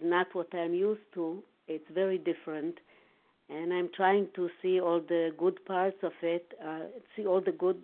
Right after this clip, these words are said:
they're living a beautiful life and, and they're very positive people, but, um, but I'm going through a lot of, of pain of, uh, being a brat. I would have liked things to be my way. I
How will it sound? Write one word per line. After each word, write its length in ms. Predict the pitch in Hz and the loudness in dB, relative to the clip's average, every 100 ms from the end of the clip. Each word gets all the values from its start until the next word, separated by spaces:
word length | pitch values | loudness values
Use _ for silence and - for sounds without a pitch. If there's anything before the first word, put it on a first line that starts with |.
| - - 165 185 | -12 -14 -10 -4
they're 80 | |
living 300 | 170 175 180 175 | 0 0 0 -2
a 40 | |
beautiful 500 | 165 165 170 170 180 | -4 -4 -4 -6 -8
life 300 | 165 165 170 - | -4 -4 -4 -6
and, 220 | 165 160 160 - - _ | -8 -8 -10 -16 -20 _
and 260 | - 151 147 | -12 -10 -8
they're 240 | 160 156 | -6 -6
very 320 | 156 156 165 160 | -6 -4 -4 -4
positive 600 | - 156 151 151 165 151 - 202 _ | -4 -4 -4 -8 -10 -10 -16 -20 _
people, 440 | 202 196 175 165 151 | -4 -4 -4 -4 -2
but, 180 | 156 156 - _ _ _ _ _ _ 156 | -4 -4 -10 _ _ _ _ _ _ -12
um, 440 | 160 160 160 156 - _ _ _ _ _ _ - | -6 -6 -6 -8 -12 _ _ _ _ _ _ 2
but 140 | 175 | 4
I'm 160 | 180 180 | 4 4
going 220 | 185 175 | 4 4
through 140 | - 175 | -2 -2
a 60 | |
lot 180 | 160 156 | -2 -4
of, 100 | 170 - _ - | -8 -16 _ -10
of 100 | 160 - | -10 -2
pain 360 | 180 175 175 175 _ _ _ _ | 2 2 2 -4 _ _ _ _
of, 180 | - 156 - | -4 -4 -4
uh, 200 | 165 160 | -6 -4
being 340 | 160 190 208 196 | 4 6 6 4
a 60 | |
brat. 400 | 196 233 311 190 - | 2 2 2 0 -2
I 100 | 175 | -4
would 180 | 170 170 | -2 -2
have 180 | 165 170 | -4 -2
liked 280 | 180 190 - | -2 -2 -4
things 180 | 196 - | -4 -4
to 80 | - | -6
be 140 | 180 185 | -4 -4
my 280 | 185 190 | -2 -2
way. 260 | 180 151 143 | -2 -2 -6
I 140 | 151 | -10